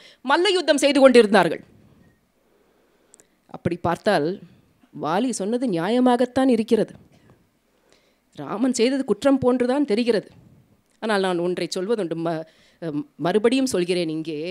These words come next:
முகத்தோடு, மூக்கோடு மூக்கை வைத்தால் முகம் தெரியாது. எதிரே இருப்பவரின் முகத்தை பார்க்க வேண்டுமென்றால்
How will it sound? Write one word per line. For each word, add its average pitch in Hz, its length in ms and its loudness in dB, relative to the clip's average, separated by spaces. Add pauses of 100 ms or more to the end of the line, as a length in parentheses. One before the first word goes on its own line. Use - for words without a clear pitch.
முகத்தோடு, 302 800 -2 (200)
மூக்கோடு 311 520 0
மூக்கை 208 380 2
வைத்தால் 180 400 2
முகம் 170 320 2
தெரியாது. 147 420 -4 (1800)
எதிரே 320 300 2
இருப்பவரின் 247 400 2
முகத்தை 294 380 2
பார்க்க 208 320 -4
வேண்டுமென்றால் 180 640 -6